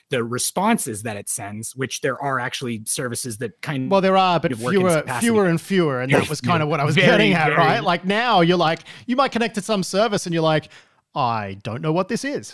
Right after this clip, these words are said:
Speaker 2: <laughs> Do you know what I
Speaker 1: Yeah,
Speaker 2: mean? And you
Speaker 1: exactly.
Speaker 2: see,
Speaker 1: And
Speaker 2: you,
Speaker 1: you're like,
Speaker 2: you
Speaker 1: "I don't
Speaker 2: don't
Speaker 1: know where these people get this data."
Speaker 2: Yeah, and you don't even
Speaker 1: But
Speaker 2: know what command to send it or what syntax or, you know, you have no idea what it is. I mean, chances are
Speaker 1: Yeah.
Speaker 2: these days it's gonna be, you know, something involving gets,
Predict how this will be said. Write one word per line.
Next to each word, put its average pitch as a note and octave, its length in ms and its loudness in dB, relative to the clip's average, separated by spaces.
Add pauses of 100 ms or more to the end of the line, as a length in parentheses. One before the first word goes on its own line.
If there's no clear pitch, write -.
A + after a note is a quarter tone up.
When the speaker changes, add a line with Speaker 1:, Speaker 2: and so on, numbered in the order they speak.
Speaker 2:
<laughs> - 80 -4
Do C#4+ 240 0
you D#4+ 40 2
know G3+ 80 2
what C4+ 140 6
I - 40 6
Speaker 1:
Yeah, F#3 60 6
Speaker 2:
mean? G#3 180 4
And B3 100 0
you G#3 60 2
Speaker 1:
exactly. D#3+ 200 -2
Speaker 2:
see, C3 40 -4
Speaker 1:
And - 40 -6
Speaker 2:
you, D3 60 0
Speaker 1:
you're E3+ 100 2
like, D#3+ 100 0
Speaker 2:
you G3 60 4
Speaker 1:
"I - 40 6
don't A#3+ 120 6
Speaker 2:
don't F3+ 80 4
Speaker 1:
know C3+ 80 -2
where G3+ 140 0
these D3 160 -4
people D3 260 -8
get C3 160 -8
this B2+ 160 -10
data." A#2 360 -14 (120)
Speaker 2:
Yeah, C#4+ 180 -2
and B3 100 -2
you B3+ 60 -2
don't C4 180 4
even F#3 160 2
Speaker 1:
But D#3 40 0
Speaker 2:
know G3 180 6
what F3 340 0
command E3+ 500 -2
to G3+ 80 -6
send D#3 300 -4
it D3 80 2
or D3 120 0
what D3+ 180 -8
syntax F#3+ 580 -6
or, D#3+ 220 -2
you A3+ 100 -6
know, B3 80 -2
you A#3 180 -2
have A3+ 120 -2
no A3+ 360 -2
idea D3 280 -4
what G2+ 160 -12
it F2+ 80 -18
is. D#2+ 220 -12
I F3 40 -2
mean, F#3 120 2
chances G#3 380 -4
are D#3+ 100 2
Speaker 1:
Yeah. C#3 60 0
Speaker 2:
these D3+ 160 0
days B2+ 200 -2
it's A#2 140 -12
gonna B2+ 160 -6
be, G#2+ 260 -8
you D3 100 -8
know, A2+ 260 -8
something C3 380 -6
involving A#2 440 -4
gets, A#2 340 -10